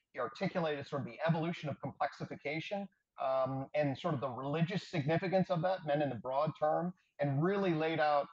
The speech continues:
in different language, but enormously similar overlapping structures, sort of the evolution of the integration of levels, um, how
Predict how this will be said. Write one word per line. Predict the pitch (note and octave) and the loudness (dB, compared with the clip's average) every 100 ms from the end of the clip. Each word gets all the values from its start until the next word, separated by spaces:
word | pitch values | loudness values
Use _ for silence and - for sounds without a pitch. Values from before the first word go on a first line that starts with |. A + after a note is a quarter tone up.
| - | -2
in | C#3+ C3+ - | 0 0 0
different | F#3+ A#3 - | 0 0 0
language, | B2+ D#3+ G#3 A#3 F#3+ | 2 2 2 -2 -4
but | F3 - - | -4 -4 -2
enormously | D3 D#3 F3 F#3 - D#3 | 0 2 4 2 0 -6
similar | - D#3 C#3+ C3+ D3 | -4 -2 0 0 -4
overlapping | C#3+ C3 B2 A#2 B2 | -4 -4 -4 -6 -8
structures, | - - - - A#2 A2 - _ _ | -6 -4 -4 -4 -8 -8 -12 _ _
sort | E3+ | -4
of | C#3 F#2+ | -4 -4
the | B2 A#2 - | -4 -4 0
evolution | D#3+ F3 E3+ D#3 | 2 4 0 -2
of | D#3 A#2+ | -4 -2
the | C3 | -2
integration | D3 C#3 - - - | -2 -2 -4 -4 -6
of | |
levels, | C3 D3+ D3+ D3+ D3 - _ - | -2 -2 -2 -6 -8 -16 _ -8
um, | A#2+ A2+ | -8 -4
how | - E3 | 0 0